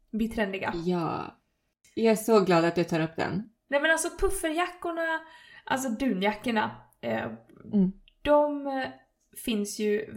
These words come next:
Speaker 1: verkligen. Det är kanske inte så här supervanlig second hand-grej, men de finns ju definitivt där.
Speaker 2: Mm.
Speaker 1: Eh, jag vet, min, min farfar hade en sån jacka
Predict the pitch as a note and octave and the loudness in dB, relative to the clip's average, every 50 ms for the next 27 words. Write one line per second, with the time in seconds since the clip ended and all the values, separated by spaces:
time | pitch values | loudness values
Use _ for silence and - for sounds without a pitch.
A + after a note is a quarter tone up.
0 | G3+ G#3 - B3 G#3+ G3+ G3+ - - A#3+ A#3 A3+ G#3+ G#3 G#3+ - - - - - | -10 -4 -2 -2 -2 -2 -4 -6 -8 -4 -2 -2 -2 -2 -4 -10 -14 -20 -20 -14
1 | _ - D#4+ F4 E4+ F4 - F4+ F4 F4 E4+ B3 B3+ B3+ B3+ F4+ F4 D#4 - - | _ -2 -2 -2 0 0 -2 -2 -2 -2 -2 -2 -2 -2 -2 -2 -2 -4 -4 -6
2 | - - - F#4+ F4 C#4+ - - - B3 A3+ A3+ A#3 D4+ F4 F#4 F4 E4 E4 C#4+ | -4 -2 0 2 2 4 2 2 2 0 0 2 4 2 2 2 0 -2 -2 -2
3 | C4 A3 G3+ - - - - - - C4+ B3+ B3 A#3 A3+ A#3 G#3+ G3+ G3+ G#3 G#3 | -2 -2 -4 -8 -12 -12 -12 -10 -8 -6 -4 -2 0 0 0 0 0 0 0 2
4 | G#3 G#3 G#3 G#3+ A3 A3+ A#3 A3+ - - - E4+ F#4 F4 E4 - - G#3+ G3 A3 | 2 2 2 2 2 0 0 -4 -4 -4 -2 -2 0 -2 -2 -2 -2 -2 0 0
5 | A3 G#3+ - A3 G#3+ G#3+ G#3 G3+ F#3+ F#3+ - - - C4+ - - - - - _ | 0 0 0 0 0 0 0 -2 -6 -6 -6 -4 -2 -2 -2 -2 -6 -14 -20 _
6 | _ _ _ _ _ _ _ _ _ _ - F3+ F3 G3 A#3+ D#4 E4 _ _ _ | _ _ _ _ _ _ _ _ _ _ -2 2 2 2 2 0 -4 _ _ _
7 | _ _ _ _ - - - - - - _ _ _ - A3+ A3 G#3+ G#3+ - - | _ _ _ _ -16 -16 -16 -18 -20 -20 _ _ _ -2 0 0 0 0 -2 -2
8 | A3 A3+ B3+ C4 C4 B3+ A#3+ A#3+ - - - - A#3 A#3 A#3+ B3 B3+ A#3+ A#3 A#3+ | -2 0 2 2 2 0 0 -2 -6 -12 -12 -8 -4 -2 -2 -2 -2 -2 -4 -4
9 | A#3+ A#3 - - B3 B3 B3 B3 A#3 A#3 A3+ A#3 A3+ A3+ - - - - - - | -6 -6 -8 -6 -6 -4 -4 -4 -6 -6 -6 -8 -8 -8 -10 -10 -12 -4 0 0
10 | C#4+ C4 A3+ A3 A3 - - - E4 D#4 D4+ D4 - - C4 G#3 F#3 - G#3 A3 | 0 0 0 -4 -6 -8 -6 -4 -2 -2 -2 -4 -4 -6 -8 -6 -4 -2 -2 -2
11 | - - G3+ G3 G3 G3 G3+ - - _ _ _ _ - - - A3+ G#3+ G#3 G3+ | 0 -2 -2 -4 -4 -6 -8 -10 -14 _ _ _ _ -12 -8 -4 -2 -2 -2 -2
12 | A3 G#3+ - - - - - G#3+ A3 - | -2 -4 -6 -10 -10 -4 -2 -2 -2 -2